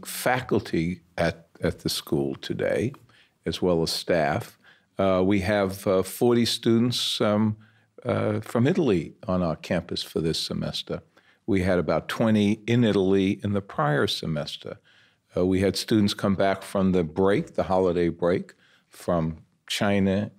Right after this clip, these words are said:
India, and elsewhere, as well as from other parts of the United States. So we actually, uh, when we reopened, uh, January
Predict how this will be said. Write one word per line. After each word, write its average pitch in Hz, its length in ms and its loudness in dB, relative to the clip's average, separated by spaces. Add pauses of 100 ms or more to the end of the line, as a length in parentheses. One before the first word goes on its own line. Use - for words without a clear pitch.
(120)
India, 101 640 2
and 98 160 2
elsewhere, 85 680 0 (200)
as 127 180 2
well 117 180 4
as 110 80 2
from 98 300 0
other 95 200 2
parts 85 500 -2 (480)
of 98 100 -2
the 95 80 2
United 92 400 2
States. - 460 -2
So 95 160 0
we 92 240 2
actually, 90 560 0 (440)
uh, 87 140 0
when 95 160 2
we 92 140 4
reopened, 110 760 2
uh, 92 200 2
January 110 1000 0